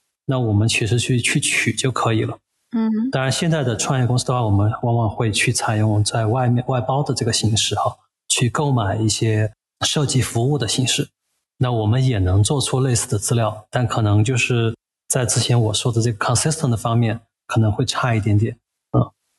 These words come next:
Speaker 2: 嗯，明白。你现在是在赛访科技。
Speaker 1: 嗯。
Speaker 2: 可以介绍一下这个公司吗？比如说它的总部是在哪里？
Speaker 1: 呃，赛访科技是一家专门做risk five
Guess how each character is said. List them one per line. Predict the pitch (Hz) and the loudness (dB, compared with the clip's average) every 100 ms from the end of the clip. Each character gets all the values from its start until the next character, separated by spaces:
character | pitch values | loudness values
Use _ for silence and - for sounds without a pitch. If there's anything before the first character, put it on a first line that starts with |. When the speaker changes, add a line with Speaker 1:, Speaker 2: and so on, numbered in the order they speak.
| _ _ _ 233 | _ _ _ -2
Speaker 2:
嗯， | 226 220 226 _ _ _ _ _ _ | 0 0 -4 _ _ _ _ _ _
明 | 240 214 202 | -2 0 0
白。 | 202 - _ _ _ _ _ _ _ _ - | -4 -8 _ _ _ _ _ _ _ _ -4
你 | 208 | -2
现 | 214 254 | 0 0
在 | 240 | 0
是 | 240 233 | -2 -2
在 | 240 226 | -2 -2
赛 | 226 254 | 0 -2
访 | 240 - | -2 -2
科 | 226 | -4
技。 | 220 220 - _ _ _ _ _ - 127 | -2 -2 -4 _ _ _ _ _ -2 0
Speaker 1:
嗯。 | 107 | 2
Speaker 2:
可 | - | 0
以 | 226 | -2
介 | 311 | 0
绍 | 285 220 | 0 0
一 | 196 | 0
下 | 208 196 | -2 0
这 | 208 196 | 0 -2
个 | |
公 | 196 202 | 0 -2
司 | - 208 | -2 -2
吗？ | 196 202 _ _ _ _ _ - | -2 -4 _ _ _ _ _ -6
比 | |
如 | 202 | -4
说 | 233 | -2
它 | 220 226 | 0 0
的 | 220 | -2
总 | 202 190 | -2 -2
部 | 226 | -2
是 | 214 214 | -2 -2
在 | 208 | 0
哪 | 185 175 | 0 0
里？ | 190 - _ _ _ _ _ _ _ _ _ _ _ - | -2 -4 _ _ _ _ _ _ _ _ _ _ _ -6
Speaker 1:
呃， | 123 113 107 107 - _ - | -2 0 -2 -6 -18 _ -4
赛 | 185 | -2
访 | 165 113 | 0 0
科 | 101 147 | 2 0
技 | 156 151 | 2 0
是 | 127 - 127 | 0 0 0
一 | 117 | 0
家 | - 117 113 113 113 117 _ _ - | 0 0 2 2 0 -2 _ _ -6
专 | 139 | 0
门 | 139 120 | 2 2
做 | 120 131 117 | 2 0 2
risk | 107 113 117 - | 2 0 0 -4
five | - - 135 113 104 | -6 -2 0 0 -2